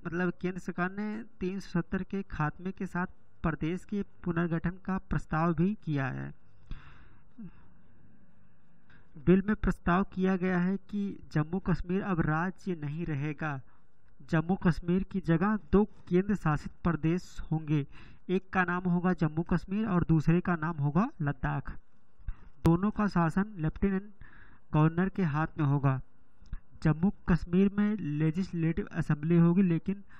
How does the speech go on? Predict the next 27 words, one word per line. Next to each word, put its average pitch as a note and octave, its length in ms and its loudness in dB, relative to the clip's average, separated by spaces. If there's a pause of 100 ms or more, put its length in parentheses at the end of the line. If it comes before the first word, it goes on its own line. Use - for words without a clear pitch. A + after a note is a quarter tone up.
(180)
लद्दाख D#3 460 -4
में G3+ 100 -2
कोई F3 260 8
लेजिस्लेटिव E3 680 4
असेंबली D3+ 420 2
नहीं D#3+ 180 2
होगी। C3 360 0 (640)
बिल G#3 160 10
दोनों F3 360 8
सदनों E3 360 6
में G3+ 220 4 (180)
पास D#3+ 300 2
होने F3 180 2
के F#3+ 120 -2
बाद D#3+ 260 0
भी F3 100 0
ऐसा E3 360 -2
हो E3 220 6
पाएगा। D3+ 460 0 (400)
अभी D#3 180 2
ये E3 140 -2
तो F3 160 4
केवल G3+ 380 2 (220)
बिल, G3 260 10 (2250)
बिल F3+ 180 8
ही D#3 120 6
है। D#3+ 260 2